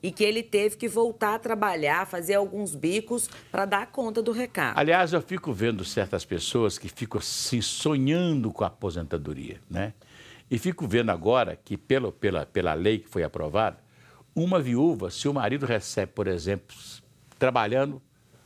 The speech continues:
Speaker 2: trabalhando normalmente, ele recebe um salário de cinco mil reais. Aliás, que se recebe cinco mil reais, ele já paga vinte e sete e meio por cento de imposto de renda. Vinte e sete e meio por cento de imposto de renda. Você recebe cinco mil reais, ele vai pagar mais de mil reais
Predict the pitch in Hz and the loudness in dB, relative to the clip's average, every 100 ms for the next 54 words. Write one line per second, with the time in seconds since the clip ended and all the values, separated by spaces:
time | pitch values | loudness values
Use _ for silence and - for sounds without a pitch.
0 | _ - - 98 85 104 107 101 95 95 | _ -8 -2 0 0 0 0 -2 0 0
1 | 90 113 107 107 101 98 - 120 117 - | 0 -2 -2 -2 -2 0 -2 -2 -4 -2
2 | 110 120 - - 240 208 156 104 78 - | -2 -2 -2 0 0 0 0 0 -4 -10
3 | - - - - 127 170 220 - 165 - | -12 -14 -20 -2 4 4 4 -4 -4 2
4 | 160 143 - 165 - 175 156 135 110 127 | 2 2 2 0 -2 -8 -2 2 2 2
5 | 160 175 156 - 143 113 - - - - | 0 2 2 2 0 0 -12 -20 -14 -4
6 | 104 220 311 262 - - 240 285 - 185 | 2 2 2 -4 -2 2 2 2 -4 2
7 | 175 262 220 185 - 220 226 196 220 247 | 4 4 0 -6 2 2 2 0 4 4
8 | 220 127 151 101 - _ _ - - - | 4 4 4 2 -8 _ _ -20 -20 -20
9 | - - 92 95 240 269 220 - - 208 | -14 -8 -4 2 2 2 -4 -4 0 0
10 | 208 - 131 208 208 - - 139 151 127 | 0 -2 0 0 -2 -8 -2 -2 -2 -4
11 | 143 156 131 78 78 - _ _ - - | -2 -2 -2 -4 -6 -12 _ _ -20 -4
12 | - 104 104 - 113 - 127 113 101 87 | 2 4 2 0 -2 -2 -6 -2 0 0
13 | 135 - - - 135 156 135 147 147 220 | -2 -6 -16 -2 0 0 0 0 0 0
14 | 226 180 202 151 104 135 156 | 0 2 4 4 2 0 0